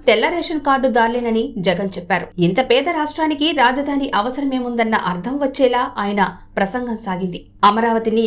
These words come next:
నిర్వీర్యం చేయడానికి అధికారం చేపట్టిన మూడేళ్లలో జగన్ చెయ్యని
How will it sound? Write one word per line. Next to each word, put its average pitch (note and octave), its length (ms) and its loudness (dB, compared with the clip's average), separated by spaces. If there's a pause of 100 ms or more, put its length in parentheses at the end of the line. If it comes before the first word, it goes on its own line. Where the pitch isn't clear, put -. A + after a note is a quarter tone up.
(100)
నిర్వీర్యం A3 500 0
చేయడానికి B3 500 0 (420)
అధికారం D4+ 500 -2
చేపట్టిన B3+ 360 -2 (140)
మూడేళ్లలో A3 520 2 (560)
జగన్ D#4 340 4
చెయ్యని C4 300 2